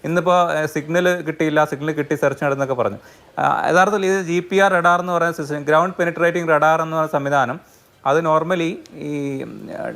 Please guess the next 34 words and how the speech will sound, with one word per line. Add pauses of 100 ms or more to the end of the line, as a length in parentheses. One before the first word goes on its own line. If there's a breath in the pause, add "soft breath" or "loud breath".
(460)
അണ്ടർഗ്രൗണ്ടിലുള്ള,
ആ,
വസ്തുക്കളെ
ഇമേജ്
കിട്ടാനുള്ള
സംഭവമാണ്.
പക്ഷേ
ഇതിനകത്ത്
ഉപയോഗിക്കുന്ന
റേഡിയോ
വേവ്സ്
ആണ്. (320 loud breath)
ഈ
റേഡിയോ
വേവ്സ്
എന്ന്
പറഞ്ഞാൽ, (500 soft breath)
ആ,
സാൾട്ട്
ഉള്ള
സ്ഥലത്ത്
അല്ലെങ്കിൽ,
ആ,
ക്ലേ
ഉള്ള
വാട്ടർ, (120)
ഈ (180)
ഇലക്ട്രിക്കൽ
കണ്ടക്ടിവിറ്റി
ഉള്ള
വെള്ളത്തിൽ,
വാട്ടറിൽ
അല്ലെങ്കിൽ
ചെ-,